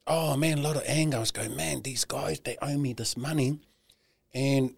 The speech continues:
<clears throat> I couldn't take it anymore one night, and I was parked up in, uh, Marks Park in Bondi, where, um, they got the cliffs there and the lookout.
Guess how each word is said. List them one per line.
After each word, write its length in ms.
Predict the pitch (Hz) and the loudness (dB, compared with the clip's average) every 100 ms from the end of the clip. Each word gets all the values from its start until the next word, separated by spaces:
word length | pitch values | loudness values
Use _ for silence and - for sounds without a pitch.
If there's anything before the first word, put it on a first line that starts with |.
| _ | _
<clears throat> 120 | - | 6
I 1160 | 226 156 104 - _ _ _ _ _ - - 107 | 8 10 6 -2 _ _ _ _ _ -20 -8 2
couldn't 300 | 160 151 110 | 2 4 2
take 260 | - 117 | 2 0
it 100 | 117 104 | 0 -2
anymore 440 | 98 92 101 95 | -2 -2 -2 -4
one 260 | 85 85 78 | -4 -4 -4
night, 300 | 92 92 - | -6 -6 -8
and 120 | 76 | -10
I 60 | 82 | -8
was 200 | 78 - | -4 -4
parked 460 | - 92 90 - | -4 -8 -10 -10
up 180 | 87 - | -14 -14
in, 240 | 85 80 76 | -12 -12 -10
uh, 180 | 76 76 | -10 -10
Marks 480 | 76 82 82 - - | -10 -10 -10 -4 -4
Park 520 | - 87 85 82 - - _ _ _ - | -4 -8 -8 -10 -16 -20 _ _ _ -14
in 160 | 80 | -12
Bondi, 580 | 78 85 90 82 76 71 - _ _ _ _ _ _ _ | -10 -10 -8 -6 -8 -8 -16 _ _ _ _ _ _ _
where, 560 | 80 85 82 78 76 - | -12 -8 -6 -6 -8 -10
um, 400 | 78 78 73 71 _ _ _ | -10 -8 -10 -14 _ _ _
they 100 | 73 | -18
got 180 | - 80 | -12 -10
the 60 | - | -10
cliffs 460 | - - 95 - - | -10 -8 -6 -8 -8
there 200 | 90 82 | -8 -6
and 120 | 78 | -8
the 80 | 147 | -8
lookout. 540 | 156 - - 123 - | -10 -8 -10 -10 -14